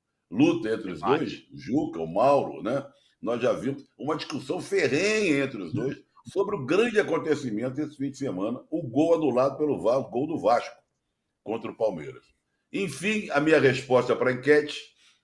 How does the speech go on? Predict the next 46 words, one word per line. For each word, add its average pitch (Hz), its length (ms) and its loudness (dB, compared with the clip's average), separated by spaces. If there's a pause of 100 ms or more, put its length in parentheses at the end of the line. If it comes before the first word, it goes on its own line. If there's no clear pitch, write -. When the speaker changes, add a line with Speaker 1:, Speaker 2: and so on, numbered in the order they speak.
(280)
Speaker 1:
que 392 140 -2
não 302 120 2
é 247 60 2
tão 180 260 6
má 147 200 6
assim, 139 420 0
com, 127 160 -4
em 120 80 -2
relação, 113 420 0 (160)
com 151 120 -8
todo 151 260 -4
respeito 123 540 0
ao 90 80 0
frio, 117 600 2
tô 98 100 -2
aqui 92 200 -8
que-, 82 260 -8 (200)
quentinho, 98 680 -6
aqui 104 200 -12
numa 87 180 -8
blusa 82 300 -6
bem 92 240 -6
quente, 113 400 -8 (800)
a 117 100 4
resposta 120 540 4
é - 20 4 (200)
todo, 165 220 8 (600)
todo 175 280 2
mundo 139 300 2
tem 131 100 4
um 123 100 4
olhar 113 320 6
de 113 140 -6
desconfiança 107 760 -2
ao 92 100 -2
que - 60 -18
tá 101 100 4
acontecendo. 87 760 -6
E 175 80 -6
o 180 60 -6
que - 100 -14
tá 165 100 4
acontecendo 135 680 0
não 156 260 2
é 143 60 2
bom. 95 360 -2